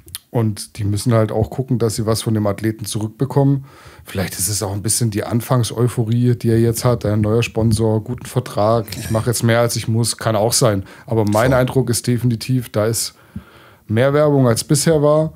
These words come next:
Speaker 1: Und was da mit G N war, ich kann's dir nicht sagen. Ich hätte erwartet, dass Emir dieses Jahr noch startet. Also schon gestartet ist in dem Moment jetzt, wie wir heute reden.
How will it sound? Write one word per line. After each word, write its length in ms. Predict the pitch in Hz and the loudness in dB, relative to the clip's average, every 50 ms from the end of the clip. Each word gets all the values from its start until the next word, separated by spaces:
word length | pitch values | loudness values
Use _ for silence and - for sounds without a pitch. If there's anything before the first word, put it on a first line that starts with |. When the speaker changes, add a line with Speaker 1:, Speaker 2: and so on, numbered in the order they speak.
| - - - - - - - _ _ - - - - - - - - - | -10 -18 -18 -20 -20 -20 -20 _ _ -20 -20 -18 -18 -16 -16 -16 -10 -2
Speaker 1:
Und 520 | - 120 117 110 107 98 - - - - - - - - | 0 2 2 2 2 0 -2 -4 -6 -8 -12 -20 -20 -18
was 340 | - 110 101 110 104 101 - | -14 -8 -4 -4 -2 -2 0
da 120 | - 131 110 | 0 2 2
mit 160 | 110 110 95 | 2 0 0
G 180 | - - 117 | -4 -6 -6
N 180 | 101 101 110 101 | -4 -4 -2 -2
war, 100 | 107 101 | -2 -2
ich 100 | 98 - | -4 -4
kann's 240 | - - 110 107 - | -4 -4 -4 -4 -4
dir 80 | 117 | -6
nicht 140 | 101 95 95 | -6 -6 -4
sagen. 340 | - 110 110 120 120 117 120 - | -2 0 0 0 0 -2 -4 -4
Ich 220 | - 160 143 - - | -6 -6 -4 -2 -2
hätte 200 | 180 175 170 170 | -2 0 0 0
erwartet, 640 | 180 160 160 165 175 170 - - 190 190 - - - - - - - - - _ _ _ _ - - - - - _ _ _ - - _ _ _ | 0 0 0 0 0 -2 -2 -4 -8 -8 -8 -14 -16 -20 -20 -20 -20 -20 -20 _ _ _ _ -20 -20 -20 -20 -20 _ _ _ -20 -20 _ _ _
dass 220 | - 117 110 - - | -4 -4 -4 -4 -4
Emir 300 | - 123 120 127 131 120 | -4 -2 0 2 2 0
dieses 340 | 110 120 117 127 120 107 - | 0 -2 -6 -6 -6 -4 -2
Jahr 120 | 120 110 | -2 -2
noch 120 | 107 101 | -2 -2
startet. 640 | - - - 113 127 147 139 - 220 220 - - - _ _ _ _ _ _ _ _ _ _ - - - - _ _ _ _ _ _ _ _ _ _ _ _ _ _ _ - _ _ - | -4 -2 0 0 0 0 -2 -6 -8 -8 -10 -20 -20 _ _ _ _ _ _ _ _ _ _ -20 -20 -20 -20 _ _ _ _ _ _ _ _ _ _ _ _ _ _ _ -20 _ _ -6
Also 240 | - 110 107 101 107 | -4 -4 -2 -2 -4
schon 260 | - - 127 127 117 | -2 0 0 0 0
gestartet 580 | 117 113 - - - 113 117 113 - - 107 - | 0 -2 -2 0 2 2 2 2 0 -4 -6 -4
ist 360 | 120 143 147 - - - _ _ _ _ | -4 -4 -4 -4 -6 -8 _ _ _ _
in 160 | - 143 123 117 | -6 -4 -4 0
dem 180 | - 127 131 | 0 2 2
Moment 360 | 131 127 127 127 131 139 135 | 4 4 4 2 2 0 0
jetzt, 340 | 143 139 135 135 - - - - | -2 -2 -2 -4 -10 -12 -12 -10
wie 160 | 139 123 117 123 | -8 -6 -2 0
wir 80 | 131 | 2
heute 300 | 123 127 127 131 143 123 | 2 2 2 0 -2 0
reden. 360 | 117 123 127 127 147 156 151 | 0 0 0 2 0 -2 -2